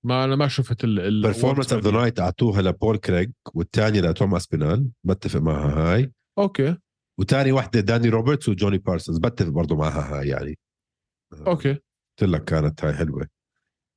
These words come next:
Speaker 2: وبعدين، آه، <laughs> شفت،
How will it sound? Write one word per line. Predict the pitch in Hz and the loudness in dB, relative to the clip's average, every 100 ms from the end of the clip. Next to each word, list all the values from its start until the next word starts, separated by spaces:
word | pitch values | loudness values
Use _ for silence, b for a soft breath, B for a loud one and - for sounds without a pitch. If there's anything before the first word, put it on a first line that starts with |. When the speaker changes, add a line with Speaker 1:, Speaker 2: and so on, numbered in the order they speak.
| _ _ _ _ _ _ - | _ _ _ _ _ _ -4
Speaker 2:
وبعدين، | 95 101 120 131 113 | 0 2 4 2 2
آه، | 104 92 85 - 98 | 2 2 -2 -6 -8
<laughs> | - - | -8 -6
شفت، | - 104 - | -2 -2 0